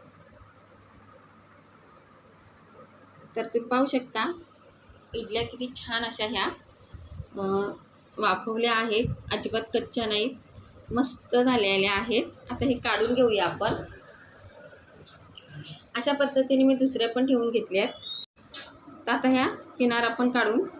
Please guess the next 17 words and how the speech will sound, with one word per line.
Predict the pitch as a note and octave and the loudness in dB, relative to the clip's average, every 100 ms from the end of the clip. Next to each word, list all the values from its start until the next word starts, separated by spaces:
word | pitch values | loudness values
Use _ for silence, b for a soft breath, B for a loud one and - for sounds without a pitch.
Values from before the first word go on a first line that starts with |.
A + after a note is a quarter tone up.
| - - - - - - - - A3+ | -18 -18 -20 -20 -20 -20 -20 -6 0
काढून | A3 A3 | 2 2
घ्यायच्या | A3+ A3+ G3+ G#3 | 2 2 0 0
आहेत. | G3+ G#3+ B3 - - | 0 0 -4 -6 -4
मैत्रिणींनो, | A#3+ A#3+ B3+ C4+ C4 C#4 C4+ | -2 2 4 6 6 4 2
तुम्हाला | A#3+ A3+ | 2 2
जर | A3+ | 2
हा | A#3 | 2
माझा | A3+ G#3+ A3 | 2 2 2
व्हिडिओ | G#3+ G#3 | 2 2
आवडला | G3+ G3+ G#3 G3+ | 2 2 0 0
असेल | - A#3+ B3+ E4+ - - G#3 | 0 -2 0 -2 -8 -12 -4
तर | |
लाईक | G3+ G3 G#3 - | 0 0 -2 -2
करा, | A3 A3 | 0 0
शेअर | B3 G#3+ G3+ | -2 -2 -2
करा, | G3+ G3+ | -2 -4
सबस्क्राईब | A3 A3+ - - A3 | -4 -8 -12 -6 -6